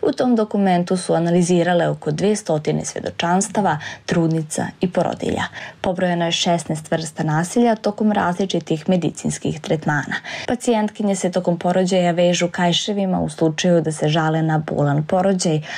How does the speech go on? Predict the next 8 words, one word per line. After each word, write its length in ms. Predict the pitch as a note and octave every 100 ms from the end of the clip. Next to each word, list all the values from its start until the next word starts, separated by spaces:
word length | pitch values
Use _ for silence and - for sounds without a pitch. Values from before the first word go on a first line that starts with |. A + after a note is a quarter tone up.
| -
a 80 | C4
nakon 300 | B3+ A3+ F3+
porođaja 540 | F3+ F3+ F3+ F3 E3 D#3
bivaju 440 | E3 D#3 D#3+ D#3+
izložene 640 | D#3 D#3 F3+ F3 D#3+ D#3
ušivanju 720 | D3+ D#3+ - - - D#3+ D3+ D3+
bez 160 | D#3+ D3 D#3+
anestezije. 680 | D#3 D3+ D3+ - - -